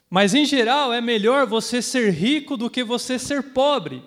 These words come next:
porque, como diz também as famosas frases de Facebook, "Pobre tem que colocar lençol na janela para servir de cortina. Pobre tem que colocar bombril na antena da televisão para pegar melhor os canais.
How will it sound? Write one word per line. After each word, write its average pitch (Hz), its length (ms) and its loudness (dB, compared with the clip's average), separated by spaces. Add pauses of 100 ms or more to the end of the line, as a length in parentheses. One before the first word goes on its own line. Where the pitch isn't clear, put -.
(320)
porque, 190 280 0
como 233 380 2
diz 240 520 0
também 214 520 -2
as 196 180 -4
famosas 190 880 0
frases 208 760 2
de 190 100 -4
Facebook, 202 920 0 (1040)
"Pobre 220 520 4
tem 226 220 -2
que 226 120 -2
colocar 214 460 2
lençol 220 480 0
na 247 160 0
janela 208 520 0
para 208 180 -2
servir 185 340 -2
de 180 100 -8
cortina. 214 640 -4 (1120)
Pobre 233 440 2
tem 233 180 -2
que 226 140 -4
colocar 220 560 0
bombril 220 760 -2
na 202 140 -2
antena 208 580 -2
da 220 140 0
televisão 208 760 -2
para 226 180 2
pegar 190 460 0
melhor 175 400 -2
os 180 140 -10
canais. 247 720 -8